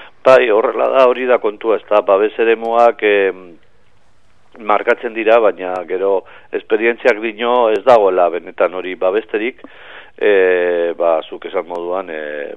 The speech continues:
ba, bueno, naturek, naturak daukan, e, bideen zehar, e, ba, bidaiatzen direla nolabait hasi transgenikoak edo transgenikoen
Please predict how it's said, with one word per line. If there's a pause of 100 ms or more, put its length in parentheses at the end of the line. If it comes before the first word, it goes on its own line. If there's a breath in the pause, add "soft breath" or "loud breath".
ba,
bueno,
naturek, (200)
naturak
daukan,
e, (720 loud breath)
bideen
zehar,
e, (360)
ba,
bidaiatzen
direla
nolabait
hasi
transgenikoak
edo
transgenikoen